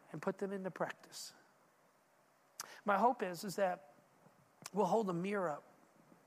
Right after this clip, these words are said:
to our soul over the next several weeks as we look at different topics. And that we'll see something, and that we will be careful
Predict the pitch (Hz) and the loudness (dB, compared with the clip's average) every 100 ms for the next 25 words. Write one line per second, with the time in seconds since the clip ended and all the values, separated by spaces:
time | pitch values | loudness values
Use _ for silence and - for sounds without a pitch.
0 | - - - - _ _ - 208 185 - | -20 -20 -20 -20 _ _ 0 6 6 4
1 | - - 226 196 170 170 170 175 175 175 | 0 2 2 4 2 2 -2 0 0 0
2 | - 196 180 175 180 180 - 151 175 180 | 0 0 2 2 0 -2 -6 -6 -4 -2
3 | 175 151 185 175 160 185 170 175 147 - | -4 -4 -6 -6 -2 2 2 0 -8 -10
4 | - - - - - _ _ _ _ _ | -12 -14 -20 -20 -20 _ _ _ _ _
5 | - - - - - _ _ _ _ _ | -20 -20 -20 -20 -20 _ _ _ _ _
6 | - - 190 185 185 202 175 - 262 247 | -20 -10 -2 0 4 2 2 -2 -2 -2
7 | - 165 - - 180 - - - - - | -2 -4 -6 -10 -12 -14 -20 -20 -20 -20
8 | _ _ _ _ - _ _ _ - - | _ _ _ _ -20 _ _ _ -20 -20
9 | - - - 170 190 196 262 302 240 220 | -16 -8 -2 0 4 4 4 4 0 -2
10 | - 214 - 131 | -2 -2 -4 -12